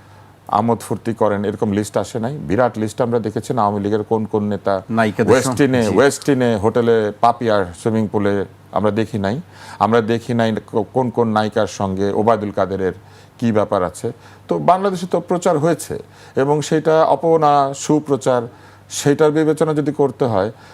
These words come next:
Speaker 1: তাহলে আমরা কি আরও ফোন কলের রেকর্ড ফাঁস হতে দেখছি না, দেখি না?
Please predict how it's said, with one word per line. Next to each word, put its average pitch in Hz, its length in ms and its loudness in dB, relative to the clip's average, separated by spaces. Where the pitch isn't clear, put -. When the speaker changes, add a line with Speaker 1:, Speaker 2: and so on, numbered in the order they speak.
Speaker 1:
তাহলে 143 460 4
আমরা 135 340 2
কি 147 220 0
আরও 151 600 4
ফোন 139 220 0
কলের 143 280 2
রেকর্ড 131 260 0
ফাঁস 127 280 -2
হতে 135 140 -2
দেখছি 120 380 -4
না, 131 120 0
দেখি 104 300 -2
না? 127 180 -2